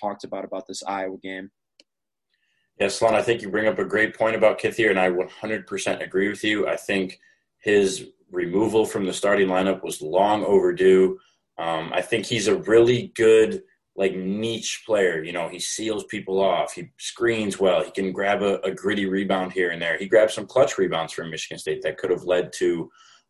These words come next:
Speaker 2: uh, them taking the lead or second chance points or stuff like that. But they've seen him way too much this year. He's, he's had, he's, in my opinion, he's played way too many minutes. He's, Eric mentioned the trade-off with Loyer, where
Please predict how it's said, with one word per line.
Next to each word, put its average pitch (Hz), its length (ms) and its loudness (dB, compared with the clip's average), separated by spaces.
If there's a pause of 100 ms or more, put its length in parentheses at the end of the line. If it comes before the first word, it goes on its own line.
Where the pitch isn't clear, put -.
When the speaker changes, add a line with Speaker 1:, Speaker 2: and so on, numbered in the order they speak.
(100)
Speaker 2:
uh, 82 360 0 (400)
them 87 260 -4
taking 95 300 -2
the 92 80 0
lead 98 320 0
or 85 100 -2
second 95 300 -2
chance 92 240 -2
points 110 320 0
or 90 60 -6
stuff 82 280 -6
like 82 200 -2
that. 80 260 0 (340)
But - 360 0
they've 98 640 0
seen - 280 2
him 104 220 0
way 98 280 6
too 95 200 -4
much 87 260 -4
this 82 220 -8
year. 80 100 0
He's, 78 200 -4
he's 90 200 -6
had, 90 200 0
he's, 90 160 -6 (120)
in 98 140 -2
my 95 120 2
opinion, 95 240 -2
he's 85 120 -8
played 80 180 -4
way 85 140 -4
too 82 140 -8
many 78 160 -8
minutes. 92 420 -2 (300)
He's, 90 460 -8 (360)
Eric 98 240 2
mentioned 92 280 -2
the 87 60 -4
trade-off 95 560 2
with 87 240 2
Loyer, 90 520 6
where 82 340 -2